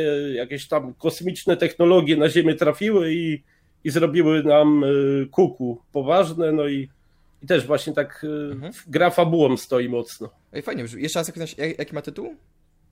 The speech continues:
Speaker 1: E, Beautiful Desolation.
Speaker 2: Okej, to jest,
Speaker 1: To chyba
Speaker 2: sprawdzę.
Speaker 1: nawet Polacy wydali.
Speaker 2: Mhm.
Speaker 1: Y, Untold Tales chyba to wydało.
Speaker 2: Nie jestem pewien, czy to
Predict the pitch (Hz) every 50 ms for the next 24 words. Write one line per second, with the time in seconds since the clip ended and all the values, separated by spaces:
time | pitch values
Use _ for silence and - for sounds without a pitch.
0 | _ _ _ _ _ _ _ _ _ - 143 151 151 151 - _ _ _ _ _
1 | 269 220 - 240 226 202 156 196 185 - - 175 170 165 151 131 - 143 135 135
2 | 139 - - _ _ _ _ - - - - 78 78 78 87 _ _ _ - -
3 | - 269 269 - 269 240 269 285 254 247 - 220 220 - - _ - 190 196 202
4 | - - - 156 135 139 135 135 131 127 120 120 120 117 - _ _ _ _ -
5 | 113 110 127 131 139 135 - - 185 226 240 226 226 - 196 190 180 - - -
6 | - 196 175 156 147 131 - _ - - 120 131 120 143 127 120 123 120 123 120
7 | 117 110 117 117 - _ _ _ _ _ _ _ _ _ _ _ _ _ _ _
8 | _ _ _ _ _ _ - 131 147 156 151 - 156 135 - 156 139 131 -